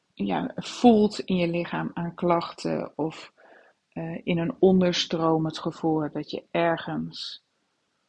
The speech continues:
ja, geremd wordt in de stappen die je zou willen nemen.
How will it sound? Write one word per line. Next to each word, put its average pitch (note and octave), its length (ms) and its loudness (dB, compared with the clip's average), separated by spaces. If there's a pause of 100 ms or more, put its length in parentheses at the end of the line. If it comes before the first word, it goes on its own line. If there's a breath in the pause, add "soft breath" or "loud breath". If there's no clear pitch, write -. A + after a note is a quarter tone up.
(840)
ja, - 260 -6
geremd F#3 840 6
wordt E3 540 0
in F3+ 140 -2
de E3+ 80 -4
stappen E3 360 -2
die D#3+ 120 0
je D#3+ 100 0
zou D3+ 220 -4
willen D#3 300 -10
nemen. G#3+ 640 -2